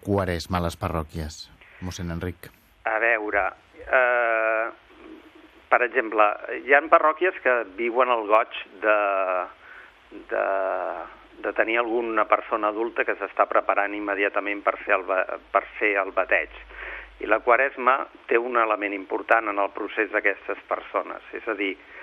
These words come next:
Speaker 2: és un temps de preparació intensa per celebrar la seva entrada en la, en la fe cristiana amb el baptisme, la confirmació, l'Eucaristia, la nit de Pasqua.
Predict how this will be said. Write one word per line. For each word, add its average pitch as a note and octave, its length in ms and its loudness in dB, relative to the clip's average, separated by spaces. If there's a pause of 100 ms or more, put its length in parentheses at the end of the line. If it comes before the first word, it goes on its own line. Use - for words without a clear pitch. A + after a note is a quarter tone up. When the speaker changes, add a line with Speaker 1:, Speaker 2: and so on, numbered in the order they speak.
(240)
Speaker 2:
és A2 160 -2
un A2 160 -2
temps A2+ 220 4
de A#2+ 140 6
preparació G#2+ 640 2
intensa A2+ 680 0
per G2+ 200 2 (120)
celebrar G#2 560 4 (680)
la F#2+ 240 2 (300)
seva G#2+ 160 2
entrada G#2 380 2
en G2 120 -2
la, F#2 140 0 (540)
en F#2 140 -4
la F2+ 80 0
fe F#2+ 200 -4
cristiana G2+ 680 -2
amb G#2 140 -2
el F#2 140 0 (320)
baptisme, A2 520 -4
la A2+ 140 0
confirmació, G2+ 640 -4
l'Eucaristia, G2+ 840 -4 (140)
la G#2 140 -4
nit F#2 200 -14
de F2 140 0
Pasqua. - 480 -2